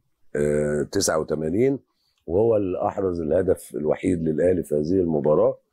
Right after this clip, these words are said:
آه، كابتن علاء، آه، مشواره متواصل داخل النادي الأهلي،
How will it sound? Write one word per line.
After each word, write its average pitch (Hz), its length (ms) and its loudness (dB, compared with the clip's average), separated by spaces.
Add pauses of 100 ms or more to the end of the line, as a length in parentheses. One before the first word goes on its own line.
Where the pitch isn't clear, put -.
(580)
آه، 104 840 4
كابتن 123 360 0
علاء، 120 320 2 (120)
آه، 110 600 4 (280)
مشواره 113 600 0
متواصل 104 840 0
داخل 92 240 0
النادي 85 400 0
الأهلي، 92 480 2